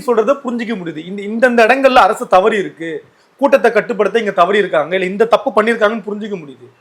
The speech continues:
அரசு திட்டமிட்டே இது செய்ததாக சந்தேகம் வருதுல என்ன தப்பு இருக்குன்ற அ-, அந்த வார்த்தை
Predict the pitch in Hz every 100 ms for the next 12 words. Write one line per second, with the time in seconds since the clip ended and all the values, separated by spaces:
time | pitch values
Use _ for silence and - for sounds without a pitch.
0 | _ _ _ _ _ 151 208 311 - 233
1 | 233 269 147 135 233 - 311 269 233 -
2 | 311 311 240 - 233 247 226 233 247 302
3 | - - - - _ _ _ - - 269
4 | 277 262 240 240 240 226 208 202 208 196
5 | 190 185 - 190 202 220 220 233 277 -
6 | 254